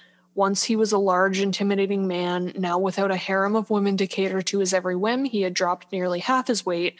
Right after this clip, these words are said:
His dreadlocks, once past his waist, were now cut short.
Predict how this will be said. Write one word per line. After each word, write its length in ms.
His 160
dreadlocks, 580
once 180
past 320
his 160
waist, 380
were 100
now 200
cut 200
short. 440